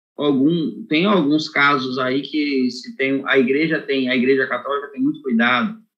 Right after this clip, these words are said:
de algumas pessoas que eram, né, tidas como santos e que enterradas, ao desenterrar essas pessoas, o corpo estava intacto, intacto, intacto, né?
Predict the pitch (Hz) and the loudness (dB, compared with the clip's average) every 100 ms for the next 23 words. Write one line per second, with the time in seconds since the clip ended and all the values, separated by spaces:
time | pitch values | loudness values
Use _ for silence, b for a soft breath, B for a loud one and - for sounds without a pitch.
0 | _ _ _ - 120 139 131 139 151 - | _ _ _ -4 2 4 4 2 -2 -2
1 | 151 139 135 127 160 170 - 120 117 113 | -2 0 0 0 0 -4 -2 0 4 4
2 | 110 - _ _ - 117 120 120 117 120 | 2 -4 _ _ -10 -4 -4 0 0 0
3 | - 107 113 117 104 131 151 180 - - | -4 2 4 4 2 0 0 0 -4 -20
4 | - _ _ _ _ - 123 135 131 147 | -20 _ _ _ _ -4 2 2 2 2
5 | 147 165 190 175 - - - 131 120 147 | 4 4 2 2 -4 -14 -8 -4 -2 0
6 | 131 123 156 165 135 120 131 139 135 127 | 2 2 2 2 0 0 0 2 0 -2
7 | 131 139 151 156 131 135 143 139 143 - | -6 -6 -4 -2 -2 0 0 -2 -8 -8
8 | 151 - 139 175 202 175 175 214 - 151 | -6 -4 -4 -2 -2 -2 -4 -4 -4 -2
9 | 160 180 - 175 165 131 120 113 - _ | -2 -2 -4 -6 -2 0 0 -2 -10 _
10 | 143 123 127 131 - - _ _ _ 127 | -4 0 2 2 0 -18 _ _ _ -6
11 | 113 - - 98 - 117 92 | -2 -2 -2 -8 -6 -4 -4